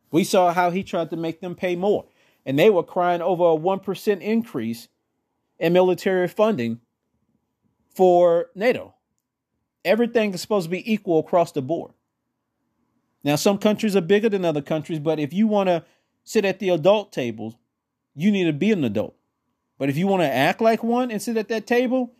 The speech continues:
guess what? We're gonna treat you like one. So that means you're gonna have your share of responsibility also. You're not just gonna sit at the table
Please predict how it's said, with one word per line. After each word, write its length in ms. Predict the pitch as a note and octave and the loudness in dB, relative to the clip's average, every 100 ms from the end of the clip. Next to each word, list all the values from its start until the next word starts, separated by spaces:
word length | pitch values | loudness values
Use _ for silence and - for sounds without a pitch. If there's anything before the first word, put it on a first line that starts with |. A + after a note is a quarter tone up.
| _ _ | _ _
guess 200 | F#3 F#3+ | -4 -2
what? 140 | A3 E3 | 0 0
We're 100 | F#3+ | 0
gonna 220 | G3 F3 | 0 -2
treat 360 | - C4 A#3 G3 | -4 -2 -2 -2
you 80 | |
like 300 | C3+ G#2+ - | 0 -2 -4
one. 160 | G2 - _ _ _ _ _ _ _ | -16 -20 _ _ _ _ _ _ _
So 120 | - | 2
that 120 | F3 F#3 | 2 2
means 240 | G3 E3 | -2 -2
you're 80 | G3+ | -2
gonna 180 | F#3+ F3+ | 0 2
have 200 | F3 D#3+ | 2 2
your 180 | G#3 | 2
share 300 | G#3 - F#3 | 2 -2 0
of 60 | F3 | 0
responsibility 800 | E3+ - F3+ - E3+ F3 E3 E3 | -2 -4 -6 -6 -6 -4 -4 0
also. 520 | E3 G3+ - F2+ - _ _ _ _ _ _ - | 2 2 0 -10 -20 _ _ _ _ _ _ -4
You're 140 | F3+ | -2
not 80 | G3 | 0
just 100 | G3 | 0
gonna 160 | G3 | 0
sit 280 | E3+ - A#3 | -2 2 4
at 140 | G#3+ E3+ | 4 0
the 80 | |
table 640 | D3 A3 G#3+ D3+ B2 A2+ | -4 -2 0 -2 -6 -8